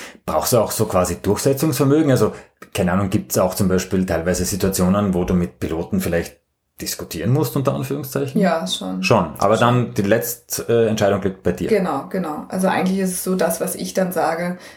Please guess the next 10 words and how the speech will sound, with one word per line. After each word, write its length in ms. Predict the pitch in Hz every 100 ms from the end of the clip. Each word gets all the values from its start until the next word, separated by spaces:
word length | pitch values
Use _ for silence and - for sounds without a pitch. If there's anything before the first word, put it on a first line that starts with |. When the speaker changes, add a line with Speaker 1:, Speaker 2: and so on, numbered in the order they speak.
| _
Speaker 2:
das 220 | - 165 -
wird 180 | -
gemacht. 520 | - 165 - - - - _ - - - - - - _ _ -
Speaker 1:
Du 100 | 120
bist 200 | 113 -
jetzt 120 | 160
seit 160 | 127 110
neun 320 | 95 92 117
Jahren 240 | 107 101
dabei. 500 | 98 92 78 82 110